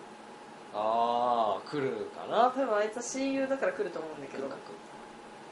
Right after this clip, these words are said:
Speaker 1: か。ね、なんかあの、来てくれるといいんですけどね。できればね、みんなで部活やってほしいんですからね。
Speaker 2: うん。
Speaker 1: 本当に。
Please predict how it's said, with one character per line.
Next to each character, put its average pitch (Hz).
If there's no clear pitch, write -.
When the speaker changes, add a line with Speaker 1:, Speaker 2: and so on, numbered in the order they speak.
Speaker 1:
か。 -
ね、 143
な 127
ん 123
か 110
あ 110
の、 107
来 -
て 147
く -
れ 120
る 104
と 107
い -
い 117
ん 113
で 101
す -
け -
ど -
ね。 403
で 294
き -
れ 311
ば 147
ね、 135
み 156
ん 165
な 170
で 123
部 120
活 131
や 113
っ 110
て -
ほ 123
し -
い -
ん 110
で 107
す -
か -
ら 190
ね。 208
Speaker 2:
う -
ん。 220
Speaker 1:
本 214
当 107
に。 104